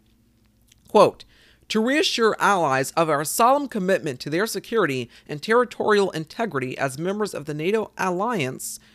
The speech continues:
then the statement goes on to say, quote, "that this is necessary and appropriate show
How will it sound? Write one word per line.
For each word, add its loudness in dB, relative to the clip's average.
then -2
the -2
statement -2
goes -4
on -6
to -10
say, -4
quote, 0
"that 0
this -2
is -4
necessary -2
and -6
appropriate 0
show 0